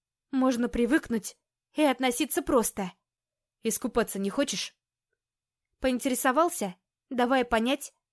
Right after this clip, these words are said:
что не желает продолжать разговор на эту тему. «Мне отвернуться, пока раздеваешься?» Кивнула,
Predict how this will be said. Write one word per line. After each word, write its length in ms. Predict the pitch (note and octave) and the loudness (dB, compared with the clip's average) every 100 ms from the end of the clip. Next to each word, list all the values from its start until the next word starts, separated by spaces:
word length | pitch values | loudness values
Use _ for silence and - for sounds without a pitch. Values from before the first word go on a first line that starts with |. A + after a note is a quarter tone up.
| _ _ | _ _
что 220 | - - | -10 -2
не 120 | D4+ C#4 | 0 2
желает 340 | D#4 F4 D4 | 2 2 0
продолжать 460 | A3+ G#3 A3+ A#3+ - | 0 0 2 0 -2
разговор 400 | G#3 A3 A3+ C#4+ | -4 0 2 2
на 160 | G3+ | 0
эту 140 | G3+ C4 | 0 -2
тему. 380 | - G3 F3+ - _ _ _ _ _ _ _ _ - | -2 -2 -4 -10 _ _ _ _ _ _ _ _ -6
«Мне 280 | G#3 G#3 | -2 0
отвернуться, 680 | G#3 G#3 G#3+ C4 D4 G3+ F3+ - _ - | 0 0 0 0 0 -4 -6 -10 _ -4
пока 240 | A3 A#3 | -2 0
раздеваешься?» 720 | G#3+ F#3 A3+ G3 F#3 - E3+ _ _ _ _ _ _ _ _ _ _ | 0 0 2 2 -2 -8 -12 _ _ _ _ _ _ _ _ _ _
Кивнула, 520 | - D4 C4+ G3+ F3+ | 0 2 2 0 -4